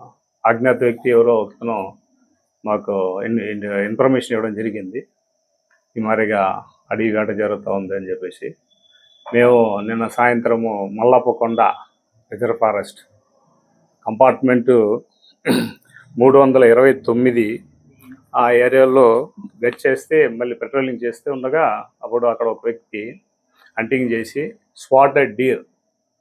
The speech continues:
అంటే దుప్పి, చుక్కల దుప్పి అంటాము, వాటిని హంటింగ్ చేసి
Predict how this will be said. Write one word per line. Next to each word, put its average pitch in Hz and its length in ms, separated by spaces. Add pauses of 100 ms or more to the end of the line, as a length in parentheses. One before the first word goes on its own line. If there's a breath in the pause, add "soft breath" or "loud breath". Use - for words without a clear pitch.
(580)
అంటే 120 500 (300)
దుప్పి, 123 520 (520)
చుక్కల 139 320
దుప్పి 127 260
అంటాము, 113 480 (800)
వాటిని 123 600
హంటింగ్ 123 380
చేసి 120 500